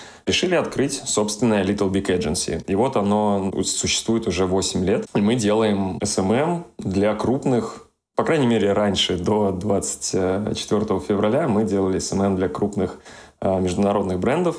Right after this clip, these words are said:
Сейчас в основном для, для, де-, делаем, продолжаем делать, но для тех, кто остался, их, к сожалению, стало поменьше. Но в этом наша, наверное, основная такая спецификация,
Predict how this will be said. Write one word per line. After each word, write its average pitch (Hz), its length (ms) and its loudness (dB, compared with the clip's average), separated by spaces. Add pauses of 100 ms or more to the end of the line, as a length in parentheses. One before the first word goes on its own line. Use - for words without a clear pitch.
(120)
Сейчас 117 720 -2
в - 240 -8
основном 101 840 0
для, 101 280 0
для, 107 440 2
де-, 110 180 2
делаем, 110 460 2
продолжаем 107 520 2
делать, 165 380 0
но 120 100 2
для 110 160 0
тех, 131 220 -2
кто 101 400 2
остался, 185 600 0 (460)
их, 107 140 0
к - 40 -6
сожалению, 101 420 2
стало 98 260 0
поменьше. 101 640 0 (380)
Но 139 240 2
в - 20 2
этом 113 300 2
наша, 98 480 0
наверное, 95 440 0
основная 95 520 0
такая 92 260 -2
спецификация, - 1000 -2